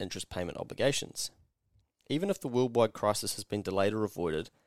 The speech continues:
people still do get burnt, like the shareholders, for instance, and we'll touch on how much in a second. There is still a concern of the overall slowdown of China. It's pretty important to us down under,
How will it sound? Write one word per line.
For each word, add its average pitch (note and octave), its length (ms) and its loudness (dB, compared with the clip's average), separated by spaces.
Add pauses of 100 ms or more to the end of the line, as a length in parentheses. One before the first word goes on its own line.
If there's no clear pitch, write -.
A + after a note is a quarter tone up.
(300)
people C#3 240 0
still G#2 300 0
do F#2+ 180 0
get - 240 -8
burnt, A2 340 0 (400)
like F#2+ 220 0
the - 80 -8
shareholders, C3 500 2
for - 140 -6
instance, - 460 -8
and - 100 -10
we'll - 300 -8
touch - 200 -6
on D#2 120 -6
how D2 140 -4
much - 420 -4
in - 40 -10
a - 40 -8
second. D3 320 -4 (1120)
There A#2+ 140 4
is B2 80 2
still D#3+ 260 2
a E3 60 2
concern G#2+ 540 2 (180)
of G2+ 100 -8
the - 140 -4
overall A2 300 2
slowdown E2 420 0
of - 80 -8
China. C3+ 400 0 (1000)
It's B2+ 140 -6
pretty G3 360 0
important A2 520 4 (140)
to G#2 180 0
us G#2 160 2
down G2+ 260 4
under, E2+ 320 2